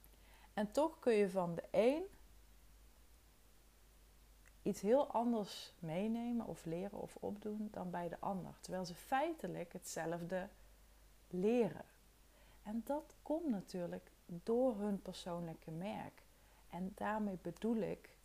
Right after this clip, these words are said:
niet alleen hun mooie foto's, maar vooral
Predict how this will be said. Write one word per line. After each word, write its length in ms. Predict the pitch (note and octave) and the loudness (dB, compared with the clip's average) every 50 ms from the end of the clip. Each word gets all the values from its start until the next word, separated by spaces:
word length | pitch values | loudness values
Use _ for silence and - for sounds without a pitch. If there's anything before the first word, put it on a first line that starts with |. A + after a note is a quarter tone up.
| - - - | -20 -20 -14
niet 240 | - D#3 F3+ E3+ D#3+ | -8 -6 -6 -4 -4
alleen 240 | D#3+ E3 D#3 D#3 D3+ | -4 -2 -2 -2 -4
hun 180 | D3+ D3+ D#3 E3 | -4 -6 -4 -4
mooie 260 | D#3+ D3+ C#3+ D3 D3+ | -4 -4 -4 -4 -6
foto's, 640 | - - G3 G#3 A3 G#3 - - - - F#3 - - - - - - - - - | -4 0 2 2 2 0 0 -4 -6 -6 -8 -10 -14 -18 -20 -20 -20 -20 -14 -8
maar 180 | - F#3 F3+ | -6 -6 -6
vooral 640 | E3+ F3+ F#3 F3 G3 G3+ G#3+ G3+ F3 E3 F3 G3 | -4 -4 -4 -4 -2 0 2 2 2 2 0 -2